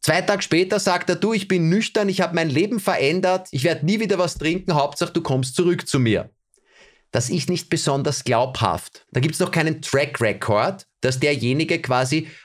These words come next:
ausreichend Zeit mit sich und seinem Leben verbracht hat, sein Leben nach innen hin auch zu verändern, sodass im Außen was anderes entstehen könnte. Da wär's ganz wertvoll,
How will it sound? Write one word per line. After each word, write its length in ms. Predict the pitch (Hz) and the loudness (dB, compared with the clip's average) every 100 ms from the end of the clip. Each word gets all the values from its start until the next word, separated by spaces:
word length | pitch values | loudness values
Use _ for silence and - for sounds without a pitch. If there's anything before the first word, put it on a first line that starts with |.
| - | -2
ausreichend 640 | 123 160 - 135 135 127 | 0 0 0 0 -2 -2
Zeit 340 | - 117 185 196 | 0 2 0 -2
mit 160 | 127 | -4
sich 320 | - 190 226 160 | 0 0 0 -2
und 80 | |
seinem 260 | 143 135 123 | 0 0 2
Leben 280 | 117 151 151 | 2 0 -2
verbracht 500 | 131 98 101 - - | -2 0 0 0 -2
hat, 220 | 170 - _ - - | -2 -4 _ -20 -12
sein 260 | - 143 | -2 0
Leben 520 | 127 127 151 185 185 _ _ - | 2 0 2 -2 -4 _ _ -4
nach 240 | 139 131 | -4 -2
innen 280 | 151 180 180 | 0 2 2
hin 260 | 151 165 165 | 2 0 0
auch 340 | 131 127 - | -2 -2 -8
zu 200 | - 143 | -4 -2
verändern, 540 | 135 101 110 147 165 | 0 2 2 2 0
sodass 300 | 156 127 135 | -2 -2 -2
im 100 | 139 | -2
Außen 400 | 117 98 131 - | 0 0 0 -2
was 160 | 135 131 | -4 -2
anderes 380 | 107 117 127 127 | -2 0 0 0
entstehen 440 | 127 - 110 110 | -2 0 2 2
könnte. 420 | 101 90 71 71 - - - _ - | 0 0 0 -4 -6 -20 -20 _ -4
Da 140 | 135 | 0
wär's 260 | 156 175 160 | 2 0 0
ganz 240 | 139 117 | -2 0
wertvoll, 640 | 107 147 190 - 190 196 | 0 0 0 0 0 0